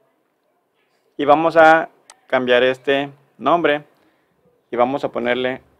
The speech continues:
Hola Mundo usando Spring Data. Spring Data. ¿De acuerdo?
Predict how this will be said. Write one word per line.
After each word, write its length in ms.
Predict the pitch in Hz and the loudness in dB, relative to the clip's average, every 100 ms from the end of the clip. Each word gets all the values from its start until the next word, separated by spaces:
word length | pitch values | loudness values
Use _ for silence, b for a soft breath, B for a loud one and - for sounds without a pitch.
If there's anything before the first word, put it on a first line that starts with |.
| _ - | _ -6
Hola 340 | 127 139 135 | -2 0 -2
Mundo 640 | 120 127 143 147 151 160 160 _ _ _ _ _ _ _ _ _ _ _ _ _ _ _ _ _ _ | -2 -6 -4 0 -2 -2 -12 _ _ _ _ _ _ _ _ _ _ _ _ _ _ _ _ _ _
usando 680 | 104 - 117 120 123 131 139 _ _ | -18 -8 -6 -4 -6 -6 -10 _ _
Spring 640 | _ _ 110 107 107 110 110 _ _ _ _ _ _ _ _ _ _ _ _ _ _ _ _ _ _ _ | _ _ -8 -6 -8 -12 -18 _ _ _ _ _ _ _ _ _ _ _ _ _ _ _ _ _ _ _
Data. 360 | - 82 80 - _ _ _ _ _ _ _ _ _ _ _ _ | -6 -6 -8 -16 _ _ _ _ _ _ _ _ _ _ _ _
Spring 680 | _ - 104 104 107 110 110 117 _ _ _ _ _ _ _ - | _ -16 -14 -14 -18 -20 -20 _ _ _ _ _ _ _ _ -12
Data. 440 | 98 92 - - _ _ _ _ _ _ _ _ | -6 -6 -8 -18 _ _ _ _ _ _ _ _
¿De 60 | - | -20
acuerdo? 400 | - 107 123 | -10 -8 -8